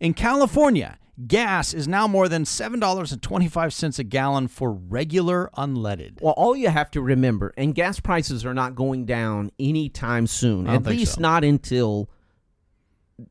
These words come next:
Speaker 2: the midterm elections and maybe a short period of time after that before the markets can correct.
Speaker 1: Mm-hmm.
Speaker 2: But remember, Joe Biden said, "We are in a period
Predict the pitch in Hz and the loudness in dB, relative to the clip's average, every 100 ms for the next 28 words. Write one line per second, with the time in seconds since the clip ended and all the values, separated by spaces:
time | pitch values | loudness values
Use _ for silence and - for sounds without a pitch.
0 | _ 113 139 127 117 147 147 135 147 156 | _ 0 2 2 2 2 4 4 4 2
1 | - 143 135 - - 127 120 120 - 147 | -2 -4 -6 -12 -2 2 2 0 -4 -2
2 | 123 139 127 _ _ 156 147 160 135 - | 2 2 0 _ _ -6 0 0 2 2
3 | 156 135 - 123 135 113 123 - 120 117 | 2 0 -2 0 0 0 -2 -2 0 0
4 | 120 123 131 - 131 113 117 117 143 - | -2 -2 -4 -4 -4 -4 -4 -6 -6 -6
5 | - 113 - 104 110 131 - - 110 123 | -6 -6 -4 -2 0 -2 -6 -4 0 2
6 | 123 123 - 156 131 _ _ _ _ 143 | 2 -2 0 0 0 _ _ _ _ -2
7 | 165 233 190 127 - - 120 139 135 160 | 0 0 0 -2 -4 -8 0 2 4 4
8 | 180 135 - 120 104 117 123 151 175 190 | 4 -2 -4 -4 -6 -6 -2 0 0 -2
9 | 165 - 139 147 120 104 92 | -6 -8 -2 0 2 0 -2